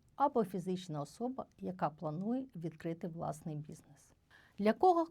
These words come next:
грантова програма неможлива? Це особи, які перебувають на окупованій території в Росії або Білорусі, перебив-, перебувають під санкціями,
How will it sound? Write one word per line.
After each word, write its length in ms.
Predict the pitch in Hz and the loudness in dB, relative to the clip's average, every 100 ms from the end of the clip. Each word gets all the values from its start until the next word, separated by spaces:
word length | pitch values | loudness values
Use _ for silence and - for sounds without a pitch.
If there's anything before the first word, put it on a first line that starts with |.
| - | 2
грантова 460 | 196 247 262 214 | 4 4 4 0
програма 540 | 208 185 175 170 185 185 | 0 -2 0 0 0 0
неможлива? 640 | 170 170 180 165 151 - - - _ - | 0 0 -2 -4 -12 -12 -16 -20 _ -20
Це 280 | - 302 330 - | 0 4 4 2
особи, 500 | 220 - 196 180 180 | -4 -2 -4 0 0
які 240 | 180 180 | 0 -2
перебувають 760 | 175 180 175 175 233 285 226 185 | -2 -2 0 2 2 2 -2 -4
на 120 | 165 | -4
окупованій 640 | 156 165 208 247 226 185 180 | -6 -4 0 2 2 -2 -4
території 480 | - 175 175 180 170 | -2 -2 -2 -2 0
в 80 | 151 | -2
Росії 520 | 170 160 - 240 220 - | -4 -4 -4 -4 -6 -4
або 240 | 175 170 | 0 0
Білорусі, 720 | 160 156 151 156 151 - 185 185 - _ _ | 0 -2 -2 -6 -10 -8 -8 -8 -14 _ _
перебив-, 460 | 208 202 196 226 247 | 0 4 6 4 4
перебувають 680 | - 226 208 233 277 285 277 | 2 2 4 6 6 4 0
під 260 | - 214 | -4 -4
санкціями, 720 | - 165 160 160 - 180 185 | -4 -4 -4 -6 -6 -4 -4